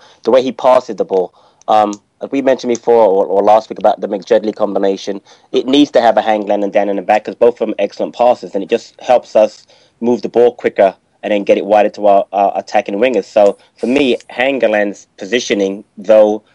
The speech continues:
not perfect, is not an issue as much as his passing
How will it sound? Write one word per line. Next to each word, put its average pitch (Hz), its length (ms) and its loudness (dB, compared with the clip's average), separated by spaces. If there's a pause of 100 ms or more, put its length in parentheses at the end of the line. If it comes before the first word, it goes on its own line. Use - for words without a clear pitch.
(120)
not 110 220 0
perfect, 123 640 0
is 98 120 -16
not 120 140 0
an 98 120 -6
issue 120 280 -6
as 95 100 -6
much 101 260 -6
as 104 200 -4
his 107 160 -4
passing 120 480 0